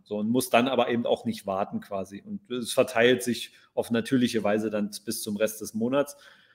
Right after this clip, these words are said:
Oder ich bin einfach schneller, dann weiß ich, okay, für den Rest des Monats, bis die neuen Designs kommen, habe ich jetzt diesen, diesen Zeitblock quasi nicht mehr.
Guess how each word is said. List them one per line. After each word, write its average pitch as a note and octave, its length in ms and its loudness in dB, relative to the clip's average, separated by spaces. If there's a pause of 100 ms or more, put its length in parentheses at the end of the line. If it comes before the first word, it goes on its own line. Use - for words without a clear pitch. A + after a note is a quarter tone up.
(260)
Oder C#3+ 160 12
ich - 140 8
bin F3+ 100 2
einfach D3 240 2
schneller, C3 400 8
dann A#2 160 4
weiß A#2 220 4
ich, - 200 -6
okay, B2 280 -2
für - 100 -8
den A2+ 140 -2
Rest A2 240 -2
des A#2 120 -6
Monats, A#2 300 -2
bis A#2 140 -12
die A2 80 -8
neuen A2+ 240 -4
Designs A2 340 -4
kommen, A2 240 -8
habe G#2+ 140 -4
ich A2 80 -14
jetzt - 320 -10
diesen, G#2+ 420 -6
diesen G#2 260 -8
Zeitblock G#2+ 540 -4
quasi F#2+ 300 -10
nicht F#2+ 200 -20
mehr. F#2+ 140 -20